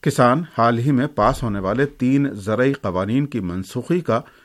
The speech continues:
مطالبہ کر رہے ہیں، جنہیں کسان مخالف کہا جا رہا ہے۔ ہندوستان میں پٹرول اور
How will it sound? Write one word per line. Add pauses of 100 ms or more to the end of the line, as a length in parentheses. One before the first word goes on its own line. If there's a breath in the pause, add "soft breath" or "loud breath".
(280 soft breath)
مطالبہ
کر
رہے
ہیں، (460 soft breath)
جنہیں (320 soft breath)
کسان
مخالف (340)
کہا (100)
جا
رہا
ہے۔ (2250 soft breath)
ہندوستان
میں
پٹرول
اور